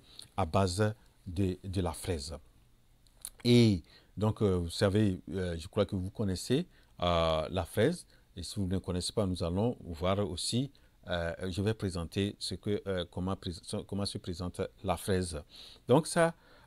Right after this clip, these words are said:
euh, suivons donc cette vidéo jusqu'au bout. Et la première des choses que je vais faire, c'est je vais présenter un peu de généralité. Après,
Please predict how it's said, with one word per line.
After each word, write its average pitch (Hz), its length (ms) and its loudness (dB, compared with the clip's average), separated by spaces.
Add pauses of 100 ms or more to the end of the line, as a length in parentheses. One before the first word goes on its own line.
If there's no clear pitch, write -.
(120)
euh, 98 260 10
suivons 131 320 6
donc 107 300 4
cette - 240 -6
vidéo 90 540 -2
jusqu'au 98 420 -4
bout. 78 200 -8 (580)
Et 101 920 6 (400)
la 107 140 6
première 170 280 2
des 113 120 2
choses 123 240 -2
que 135 100 0
je 98 100 2
vais 104 140 6
faire, 120 320 2
c'est 92 200 -2
je 87 100 -6
vais 98 220 2
présenter 87 640 -6
un 80 100 -8
peu 120 260 -4 (380)
de 92 60 -8
généralité. 78 760 -8
Après, - 460 -6